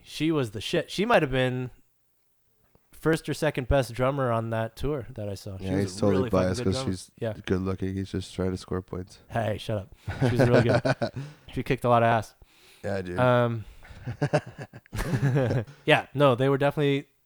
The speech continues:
Speaker 1: my favorite band of the tour just 'cause they're so straight up my alley.
Speaker 2: And,
Speaker 1: Whatever.
Speaker 2: uh,
Speaker 1: Um,
Speaker 2: I think, oh no, Angry Abby's bassist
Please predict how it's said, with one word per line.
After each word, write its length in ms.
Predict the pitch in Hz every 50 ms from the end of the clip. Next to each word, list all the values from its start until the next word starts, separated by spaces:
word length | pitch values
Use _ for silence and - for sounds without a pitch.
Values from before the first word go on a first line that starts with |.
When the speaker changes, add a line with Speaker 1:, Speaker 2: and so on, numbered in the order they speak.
| -
Speaker 1:
my 180 | - 123 131 131
favorite 240 | - 135 123 117 110
band 160 | 120 113 113
of 60 | 110
the 60 | 107
tour 280 | - - 120 113 110 107
just 180 | - 123 - -
'cause 160 | - 123 110
they're 120 | - 110
so 420 | 104 - - 120 113 113 110 107 117 -
straight 380 | - - - - 120 117 110
up 200 | 110 110 - _ _ _ -
my 180 | 113 104 104 101
alley. 420 | 95 98 92 95 98 98 92 95 -
Speaker 2:
And, 200 | 120 120 127 131 131 -
Speaker 1:
Whatever. 80 | 104
Speaker 2:
uh, 420 | 113 110 107 101 101 101 92 80 - - _ _ _ _ _ _ _ _ _ _ _ - 104
Speaker 1:
Um, 260 | 98 98 98 98 92 _ _ _ _ _ _ -
Speaker 2:
I 60 | -
think, 440 | - - - 135 131 113 - - - _ _ _ _ _ _ _ _ _ _ _ _ _ _ _ _ _ _ _ _ _ -
oh 100 | 120 123
no, 120 | 123 131 117
Angry 300 | - 127 120 123 117 110
Abby's 300 | 110 113 107 107 95 -
bassist 580 | - 101 95 92 87 95 90 - - - -